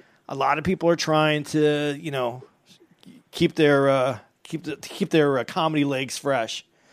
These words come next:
Uh, I rather just joke around with my girlfriend right now, and sometimes it's funny, but, you know, we look at each other and go, "Is that fun?" I, I, I do. I, I ask her all the time, "Is that funny? Is that worth telling people?" And she's like, "It's funny, but,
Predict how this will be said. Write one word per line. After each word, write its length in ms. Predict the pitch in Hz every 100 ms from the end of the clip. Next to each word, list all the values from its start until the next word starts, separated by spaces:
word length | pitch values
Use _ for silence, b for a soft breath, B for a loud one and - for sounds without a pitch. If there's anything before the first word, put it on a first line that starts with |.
| b b b - - - _ _ -
Uh, 260 | 143 139
I 140 | - 190
rather 240 | 190 143
just 240 | 135 131 151
joke 180 | 151
around 240 | 151 147 135
with 80 | 131
my 140 | 123
girlfriend 500 | 131 165 165 120 113
right 160 | 113 113
now, 260 | 117 107 -
and 400 | 135 135 131 - _ -
sometimes 500 | - 170 180 156 139
it's 120 | 127
funny, 300 | 165 165 147
but, 240 | 123 127
you 140 | 160 156
know, 100 | 143
we 140 | 143
look 180 | 165 175
at 80 | 139
each 140 | 127
other 160 | 139 127
and 100 | 117
go, 80 | 120
"Is 120 | 107
that 200 | 180 -
fun?" 180 | 165 -
I, 280 | 143 139 151
I, 40 |
I 80 | 170
do. 220 | 165 160
I, 160 | 135 127
I 60 | 139
ask 220 | 151 143
her 80 | 147
all 80 | 143
the 80 | 131
time, 160 | 143
"Is 60 | 110
that 160 | 156 151
funny? 380 | 131 156 175
Is 100 | 151
that 160 | 139 143
worth 280 | 151 139 _
telling 240 | - 151 151
people?" 400 | 165 160 160 147
And 220 | 120 113 113 b b b b b
she's 200 | - 139
like, 200 | 139 135
"It's 160 | 196 -
funny, 340 | - 160 156
but, 260 | 123 110